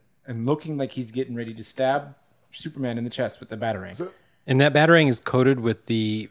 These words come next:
Speaker 3: Joker venom, which turns anybody into a weird amalgam of Joker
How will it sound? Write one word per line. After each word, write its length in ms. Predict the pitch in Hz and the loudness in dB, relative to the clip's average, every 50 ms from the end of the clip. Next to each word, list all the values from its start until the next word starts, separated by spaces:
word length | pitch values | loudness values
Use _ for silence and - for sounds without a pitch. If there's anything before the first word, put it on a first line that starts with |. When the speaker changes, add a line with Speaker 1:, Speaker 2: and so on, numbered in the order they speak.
| _ _ - 123 | _ _ -16 -14
Speaker 3:
Joker 460 | 120 101 - 123 120 123 117 127 120 110 | -8 -2 0 2 2 2 2 0 0 0
venom, 480 | 92 101 98 95 92 90 90 98 104 - _ _ _ _ _ _ _ _ _ _ _ | 0 -2 -2 -2 -4 -6 -8 -10 -14 -16 _ _ _ _ _ _ _ _ _ _ _
which 320 | - 117 110 - - - - | -2 -2 -2 -2 -4 -8 -6
turns 560 | - - 123 127 123 120 117 110 101 104 113 - | -2 0 2 4 4 4 2 0 -2 -4 -8 -8
anybody 640 | - 117 117 120 123 117 110 113 104 107 107 95 85 104 | -6 -4 -2 -2 0 0 0 0 0 -2 -4 -4 -4 -6
into 440 | 110 107 101 - - 110 107 104 | -6 -6 -4 -2 -2 -2 0 0
a 320 | 101 95 95 95 95 95 - - | -2 -2 -4 -4 -6 -8 -12 -14
weird 360 | - 107 107 107 104 104 101 - - | -12 -8 -4 -4 -2 -2 -4 -4 -4
amalgam 500 | 98 98 101 98 92 101 95 92 92 92 | -4 -4 -4 -6 -4 -4 -6 -4 -6 -6
of 280 | 90 87 87 - - _ | -8 -10 -10 -14 -16 _
Joker 560 | - 98 92 87 - 87 90 82 90 104 104 | -4 -4 -4 -4 -4 -6 -6 -6 -6 -10 -14